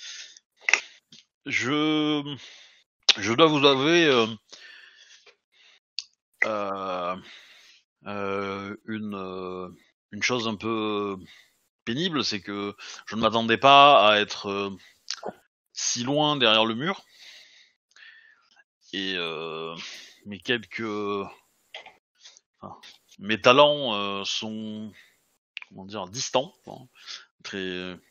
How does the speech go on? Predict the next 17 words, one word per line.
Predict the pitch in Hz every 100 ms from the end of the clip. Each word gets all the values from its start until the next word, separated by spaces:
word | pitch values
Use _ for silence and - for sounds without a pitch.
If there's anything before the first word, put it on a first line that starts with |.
| -
voire | 98 92 87 90
inexistants | 110 120 113 120 131
en | 123
ces | 107 104
lieux. | 113 190 _ _ _ - - - _ _ _ _
Moi, | 98 101
je, | 92
enfin, | - 87 - _ -
j'espère | 110 - 143
apporter | 120 117 - 131
quand | 113 110
même | 110
une | 104
aide | 104 95 87 85
quelconque, | 98 - - 107
mais, | 113 139 - - - - - _ -
euh, | 120 117 110 107